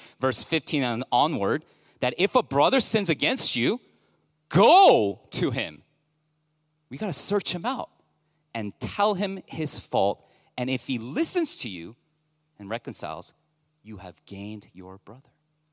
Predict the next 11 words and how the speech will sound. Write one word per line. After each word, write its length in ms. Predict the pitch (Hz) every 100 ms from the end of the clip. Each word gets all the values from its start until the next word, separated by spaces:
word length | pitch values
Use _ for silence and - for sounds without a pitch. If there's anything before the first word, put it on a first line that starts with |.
| _ _ _ _ _ _ _ _ _ _ _ _ _ _ _ _ _ _ _ _ _ _ _ _ _ - _ -
Intentional 500 | 151 151 190 185 180
confrontation 840 | 185 165 156 147 165 147 131 87 80 _ _ _ _ -
is 140 | 113
sadly 760 | - - 135 147 139 143 143 143 _ _ _ _ _
rare 580 | - 95 113 139 147 147
to 160 | 143 127
see 540 | - 123 117 117 117 - _ -
within 280 | 101 95
Korean 300 | 92 101 87
churches, 540 | 85 87 - 78 - - _ _ _ _ _ _ _ _ _ _ _ -
right? 240 | 82 92